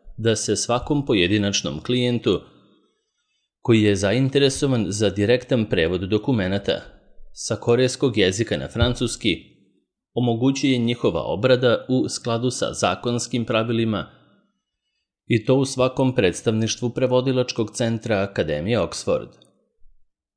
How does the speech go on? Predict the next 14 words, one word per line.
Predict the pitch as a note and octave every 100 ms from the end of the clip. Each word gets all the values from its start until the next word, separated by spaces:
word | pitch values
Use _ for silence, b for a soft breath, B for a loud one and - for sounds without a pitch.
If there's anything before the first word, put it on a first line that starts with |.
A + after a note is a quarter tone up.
| _ _ _ -
Zapravo | G#2+ A2 A2+ A2 A2+
su | - A#2 -
u | A#2
toj | - A#2+
instituciji, | A2+ G#2+ - C3 F#2 C#2 - - - _ _ _ _ _ _
pored | B2 A2+ G#2+ -
ostalih | G#2+ G#2+ - E2+ -
stručnjaka, | - A#2+ A#2 B2 A2+ A#2+ F#2 - _ _ _ _ _ _ _ _ _ _
zaposleni | A2 A#2 A#2+ C3+ C#3+ C3+ B2
i | C3+
prevodioci | C3+ A#2 E2+ F#2+ A#2+ A#2 A#2+ A#2+ -
i | B2+
sudski | B2 D#3 D2 -
tumači, | G#2 B2 F#2 E2+ -